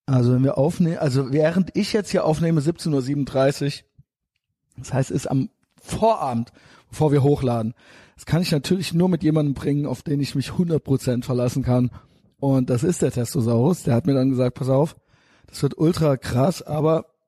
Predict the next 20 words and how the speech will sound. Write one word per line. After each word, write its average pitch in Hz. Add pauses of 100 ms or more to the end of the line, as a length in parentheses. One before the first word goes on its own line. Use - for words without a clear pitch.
(300)
ich -
komm 156
dich 160
um 151
acht 143
Uhr 135
abholen." 139 (1700)
Und 147
dann 143
gibt's -
den 131
Testosaurus 127
Triple 139
Treat. - (600)
Er 117
hat -
einen 127
Abend 143
vorbereitet, 156
geplant, 120